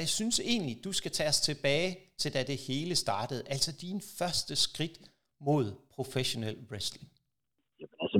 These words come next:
Speaker 2: mine første skridt, det var jo, øh, sådan set min far, øh, hvad skal man sige, for hans skyld, eller, øh, ting, han har fortalt mig, det var jo, at, øh, han havde jo, han havde faktisk selv været med i en, øh, wrestlingkamp i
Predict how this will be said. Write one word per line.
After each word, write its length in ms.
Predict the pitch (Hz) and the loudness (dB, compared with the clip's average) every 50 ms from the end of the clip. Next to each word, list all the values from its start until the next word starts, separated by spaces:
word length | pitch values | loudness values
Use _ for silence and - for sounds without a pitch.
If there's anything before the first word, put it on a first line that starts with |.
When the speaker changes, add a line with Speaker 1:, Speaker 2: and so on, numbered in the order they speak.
| 104 113 | 12 12
Speaker 2:
mine 160 | 127 135 131 - | 12 12 12 12
første 280 | 143 143 151 147 - 127 - - | 12 12 12 12 10 8 8 8
skridt, 300 | - - 127 131 131 127 - - - - _ _ _ - - | 10 12 12 12 12 12 4 -4 -6 -8 _ _ _ 6 8
det 80 | 104 107 107 | 10 12 12
var 80 | 113 110 104 98 | 12 12 12 12
jo, 80 | 95 90 90 90 92 90 90 | 12 12 12 10 10 10 10
øh, 200 | 87 87 85 82 - - | 10 10 10 10 8 6
sådan 180 | 110 104 - - | 4 4 6 6
set 140 | 113 104 - 92 | 6 6 6 2
min 120 | 87 87 82 - - - - _ - - | 2 2 0 -2 -14 -20 -20 _ 6 8
far, 300 | 87 82 82 85 92 104 113 120 120 117 _ _ _ _ _ _ _ _ _ _ _ _ _ _ - | 10 10 10 10 10 10 10 8 8 4 _ _ _ _ _ _ _ _ _ _ _ _ _ _ 0
øh, 120 | 92 92 82 - - - - | 0 0 0 0 -6 -6 0
hvad 100 | - - | 0 0
skal 120 | - - 87 | 4 4 4
man 80 | - - | 6 8
sige, 120 | 98 95 - - | 8 8 8 6
for 60 | 104 - - | 2 6 8
hans 160 | 110 117 120 - - | 8 10 10 10 10
skyld, 220 | - 147 165 - - - | 10 10 10 10 8 10
eller, 180 | 87 90 87 90 87 82 78 71 80 | 12 12 12 12 12 10 8 8 8
øh, 160 | 85 85 78 64 69 78 76 - _ - - | 6 6 4 2 -2 -6 -8 -12 _ 6 8
ting, 120 | 147 135 104 110 | 10 10 10 10
han 80 | 113 117 | 10 10
har 100 | 117 110 110 | 10 8 8
fortalt 280 | - - 113 113 101 - 92 87 | 12 12 12 12 12 10 10 10
mig, 120 | 85 90 95 104 - _ _ _ _ _ _ _ _ _ _ - - | 12 12 10 8 4 _ _ _ _ _ _ _ _ _ _ 2 4
det 80 | 101 95 101 | 10 12 12
var 100 | 101 98 95 87 | 12 12 12 12
jo, 60 | 82 82 80 | 12 12 10
at, 80 | - - - 85 | 8 8 6 4
øh, 40 | 80 - 90 95 | 6 6 8 10
han 80 | 113 127 131 | 12 12 12
havde 140 | 117 98 90 82 | 12 12 12 12
jo, 60 | 80 - - - - | 12 8 0 0 2
han 80 | 101 98 | 2 4
havde 160 | 104 101 - 95 | 4 8 10 10
faktisk 260 | 87 - - - - - - - - | 10 10 6 0 -6 -6 4 12 12
selv 120 | 143 139 - - | 12 12 12 10
været 140 | 90 87 95 98 | 10 12 12 12
med 100 | 98 101 90 98 98 | 12 12 12 10 8
i 20 | 90 90 87 | 8 8 6
en, 80 | 82 82 82 | 6 6 4
øh, 80 | 82 80 78 | 4 6 8
wrestlingkamp 520 | 95 104 - - 95 82 - 95 95 95 - _ _ _ - 101 | 8 8 8 8 0 4 8 8 8 8 6 _ _ _ 2 4
i 20 | 92 | 6